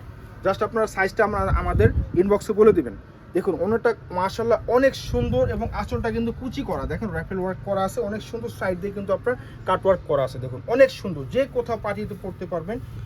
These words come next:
হ্যাঁ, এটা হচ্ছে সাদা বাহার, এটা আপনার সাদা বাহারের হবে, এটা সাদা বাহারের হবে, টু পিস। তো প্রাইস দিচ্ছি মাত্র চার হাজার টাকা। কেউ দেরি করবেন না, জলদি অর্ডার করে ফেলবেন। তো লাস্ট ওয়ানটা দেখাবো, খুবই সুন্দর একটা কালার,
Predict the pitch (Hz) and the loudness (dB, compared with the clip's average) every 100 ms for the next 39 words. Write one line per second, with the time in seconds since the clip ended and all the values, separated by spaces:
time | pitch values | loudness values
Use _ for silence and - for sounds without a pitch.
0 | - - 180 170 - 185 208 247 226 196 | -12 -6 0 0 -2 -4 0 0 0 2
1 | 220 214 185 131 135 190 190 220 - 180 | 4 4 2 -2 -2 -2 -4 -8 -6 0
2 | 185 185 185 185 190 196 196 190 175 165 | 2 4 2 2 0 0 -2 -4 -2 0
3 | 156 156 156 160 226 - 202 143 - - | 2 4 2 2 0 -2 -6 -8 -10 -14
4 | - - - - 156 202 208 208 240 262 | -14 -12 -12 -8 -2 2 2 2 -4 -4
5 | 190 202 226 233 233 202 180 156 156 135 | 0 0 0 -2 -2 0 0 0 -4 -6
6 | - 170 185 214 220 202 226 233 302 - | -4 -2 0 0 -2 0 -2 -2 -4 -8
7 | - - - - - - - - - - | -14 -14 -14 -14 -12 -12 -14 -16 -14 -14
8 | - 160 185 185 180 175 175 160 170 175 | -4 -2 2 6 6 6 2 -2 0 2
9 | 302 - - - - - - - - - | 2 0 -14 -16 -14 -14 -14 -14 -16 -16
10 | - 156 143 175 220 - 226 214 208 180 | -4 -2 2 2 2 2 2 4 2 2
11 | 180 180 254 - - 220 226 - 247 254 | 0 -2 -2 -4 -10 -8 -8 -2 -2 4
12 | 247 - 220 214 220 233 262 | 4 4 -2 0 4 6 6